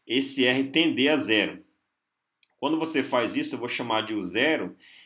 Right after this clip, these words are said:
Então, perceba aqui, ó, agora eu vou pegar essa expressão e pegar o R quando o R tende a zero. Então, tender a zero, o que que é? É diminuir o R, diminuir a distância entre os átomos.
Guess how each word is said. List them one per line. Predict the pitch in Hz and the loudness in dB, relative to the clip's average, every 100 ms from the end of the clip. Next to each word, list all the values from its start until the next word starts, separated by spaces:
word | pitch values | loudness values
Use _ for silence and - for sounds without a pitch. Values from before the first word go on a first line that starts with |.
| - | -14
Então, | 107 143 135 | -6 -6 -2
perceba | 156 151 156 160 156 | -2 -2 0 2 2
aqui, | - 123 | 0 -2
ó, | 87 | -2
agora | 67 107 123 | -4 -4 -4
eu | |
vou | 143 | -4
pegar | 143 113 | -4 -2
essa | 113 | -4
expressão | 123 - 143 143 - 151 170 | -6 -8 -8 -6 -6 -6 -6
e | 160 | -4
pegar | 156 139 | -4 -2
o | 143 127 | 0 2
R | 151 135 127 | 2 0 -4
quando | 139 | -4
o | 131 | -2
R | 139 135 | -2 -2
tende | 139 156 160 | 0 0 2
a | 165 | 0
zero. | 120 123 110 101 | 2 2 2 -2
Então, | 104 127 | -10 -12
tender | 127 147 151 151 | -8 -6 -4 0
a | 139 | -2
zero, | 131 151 | 0 -2
o | 160 | -2
que | 160 | -4
que | 160 | -4
é? | 135 - 117 | -4 -2 -4
É | |
diminuir | 123 156 185 170 170 | -4 -4 -2 0 0
o | 190 | 4
R, | 143 113 87 _ _ _ - | 4 4 -2 _ _ _ -20
diminuir | 101 123 156 156 | -6 -2 2 2
a | 165 | 2
distância | 160 185 - 151 175 190 165 | 0 -4 -4 -2 -2 -2 -4
entre | 139 127 | -4 -4
os | 98 | -2
átomos. | 92 82 - 65 - - | 0 -2 -6 -20 -20 -20